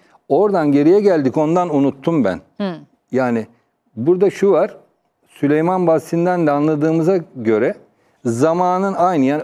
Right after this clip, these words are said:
Speaker 1: ışık hızıyla eşit veya ışık hızına çok yakın. Yani geleceğe gidişlerde bir şey götürebilirsin. Yani bir cisim, bir şey götürebilirsin.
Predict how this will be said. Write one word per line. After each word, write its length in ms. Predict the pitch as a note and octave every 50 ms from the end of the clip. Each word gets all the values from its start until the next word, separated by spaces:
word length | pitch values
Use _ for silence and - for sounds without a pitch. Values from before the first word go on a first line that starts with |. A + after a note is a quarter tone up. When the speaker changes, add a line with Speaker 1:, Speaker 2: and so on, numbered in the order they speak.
| -
Speaker 1:
ışık 280 | D3+ - - A3 - -
hızıyla 380 | D#3 C3+ C3+ D3 D3 D#3+ F3+ F3+
eşit 380 | D#3+ C3+ A#2+ - D#3 A2+ -
veya 240 | C#3+ D3 D#3 D#3+ F3 E3+
ışık 220 | B2 - - D3+ C3
hızına 240 | C3 C#3+ D3 C3+
çok 300 | B2 - - F3 D#3 -
yakın. 220 | A#2+ G#2+ E2+ - G#2+
Yani 300 | A2+ B2+ C3 C3 B2+ A2+
geleceğe 400 | B2+ C3+ C3 C#3 C3 C#3+ F#3 G3
gidişlerde 640 | E3+ C#3 A#2 - - - A#2 A2 A#2 C3+ F3+ F#3+ - - _ _ _ _ _ _ -
bir 560 | A2 A#2 C#3 F3 G3 G3 F#3 F3+ D3 C3+ D3+ - - -
şey 260 | - - - F3 F#3 D#3
götürebilirsin. 800 | C#3+ C3 - - C#3 C#3+ C3+ B2+ B2+ C3 - - - E2+ - - _ _ _ _ _ _ _ _ _ _ _ _ _ _ _ _ -
Yani 320 | A#2+ A#2 A2+ A2 G2 G#2+
bir 240 | B2+ D#3+ E3 C#3 A#2+
cisim, 360 | A#2 A#2+ - - D#3 D3 B2
bir 60 | A#2+
şey 200 | A2 - E3+ F#3
götürebilirsin. 720 | D3+ C#3 - - C#3+ B2 A2+ A2 G#2+ G#2+ F#2+ - - -